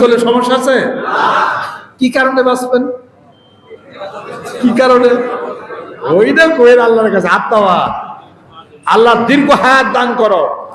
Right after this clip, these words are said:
আউস বিন উনুককে সাড়ে চার হাজার বছর দিছিলেন। হ্যাঁ, ওর তো খায়া কামে না, পাঁচ দিন কিছুই করে নাই।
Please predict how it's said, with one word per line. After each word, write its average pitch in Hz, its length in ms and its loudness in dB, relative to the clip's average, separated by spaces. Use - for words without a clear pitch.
আউস 254 280 4
বিন 294 200 0
উনুককে 277 440 0
সাড়ে 247 380 0
চার 240 280 -2
হাজার 233 240 0
বছর 220 300 -2
দিছিলেন। 180 440 -2
হ্যাঁ, 135 120 -4
ওর 208 240 -2
তো 233 80 -2
খায়া 240 280 -2
কামে 226 340 -4
না, 196 120 -2
পাঁচ 220 200 -2
দিন 214 380 -2
কিছুই 185 280 -6
করে 147 180 -4
নাই। 127 120 -8